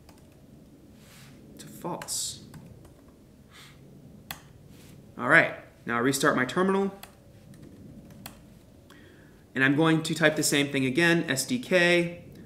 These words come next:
That's another thing I really like about Oh My Z S H is that it remembers all of my previous history. So if I start typing something like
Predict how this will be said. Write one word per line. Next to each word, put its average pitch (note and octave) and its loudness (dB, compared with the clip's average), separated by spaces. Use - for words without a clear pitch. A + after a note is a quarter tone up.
That's A#2+ -6
another C3 4
thing C3 0
I - 2
really B2 2
like B2 2
about B2 -2
Oh C#3+ 4
My C#3 8
Z C3+ 6
S C3+ 4
H C3+ 4
is C#3 0
that D#3 2
it D#3 4
remembers C#3 4
all B2+ 0
of B2+ -8
my C3 0
previous B2+ -2
history. C3+ -2
So C3 -4
if B2 -8
I A#2 -6
start - 0
typing C3 0
something A#2+ -4
like B2 -2